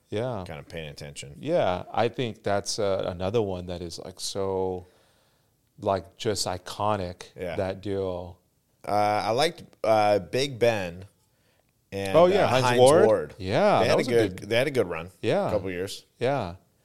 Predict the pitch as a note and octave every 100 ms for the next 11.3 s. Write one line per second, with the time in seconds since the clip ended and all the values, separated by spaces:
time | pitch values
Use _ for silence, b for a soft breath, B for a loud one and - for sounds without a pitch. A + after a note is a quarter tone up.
0 | b b b - B2 C3+ C3+ C3 C3+ C3
1 | A#2+ A#2 A2+ G#2+ G#2 G2 G2+ - G#2+ G2+
2 | F#2+ - D3 C3 A2+ G#2+ A#2 B2+ B2+ C3
3 | B2+ B2 G#2 G#2 G2+ G2 G2 F#2+ G2+ _
4 | - - - G#2+ A2+ G#2+ A2+ F#2+ G2 A2+
5 | B2+ C#3+ D3+ D3+ B2 B2 A2+ G#2+ G#2 G#2+
6 | B2 A#2 B2 B2+ A2+ G#2 A#2+ B2 A#2+ G#2
7 | B2 C3 C3+ D3 - F3 D#3 - D3 D#3
8 | E3 B2 C3 C#3+ C3+ C#3+ C#3+ D3 C#3 C#3
9 | C3+ A2+ C#3 D#3+ B2 F2+ - - - F#2
10 | G2 F#2 F2+ G2 - - A2 A2 - A2
11 | - G#2 -